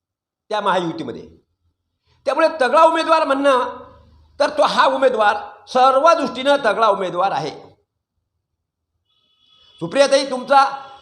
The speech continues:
राजकीय अभ्यास खूप मोठा असेल, तुम्ही संसद रत्न मिळवलं असेल, बारामतीकरांनी तुम्हाला आ-, कालपर्यंत आपली बहीण म्हणून निवडून दिलं असेल, पण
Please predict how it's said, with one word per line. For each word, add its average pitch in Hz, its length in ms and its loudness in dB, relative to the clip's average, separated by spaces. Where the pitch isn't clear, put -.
राजकीय 208 360 0
अभ्यास 262 300 -2
खूप 311 200 -6
मोठा 285 260 2
असेल, - 340 -6
तुम्ही 220 120 -12
संसद 247 360 0
रत्न 277 200 -2
मिळवलं 320 340 4
असेल, - 280 -8
बारामतीकरांनी 285 920 0
तुम्हाला 269 280 2
आ-, 247 340 4
कालपर्यंत 285 500 2
आपली 262 320 2
बहीण 233 380 0
म्हणून 339 480 -2
निवडून 226 280 -8
दिलं 226 140 -2
असेल, - 400 -8
पण 202 120 -8